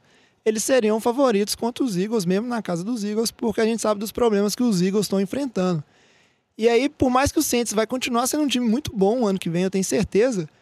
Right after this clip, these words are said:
você nunca sabe o que que você vai enfrentar nos playoffs, você nunca sabe as lesões que você pode ter na temporada, então pode ser que ele não chegue com tantas chances. Por isso que a galera ficou muito triste aí, acho que principalmente o Drew Brees,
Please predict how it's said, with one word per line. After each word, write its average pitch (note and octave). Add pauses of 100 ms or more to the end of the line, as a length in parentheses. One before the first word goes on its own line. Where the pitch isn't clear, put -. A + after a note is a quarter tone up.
(360)
você -
nunca C#4
sabe B3+
o -
que -
que -
você A3
vai A3
enfrentar G#3
nos G3
playoffs, G#3
você G3
nunca A#3
sabe G#3+
as G3+
lesões G3+
que F3+
você F#3+
pode F#3
ter F3+
na F3+
temporada, A3+
então B3+
pode C4
ser A#3
que B3
ele B3
não C#4+
chegue A3
com B3
tantas A#3
chances. - (300)
Por F3
isso -
que A3
a G3+
galera G3
ficou G#3+
muito G#3+
triste G3
aí, F#3
acho F#3+
que -
principalmente G#3+
o G#3+
Drew A3+
Brees, F#3+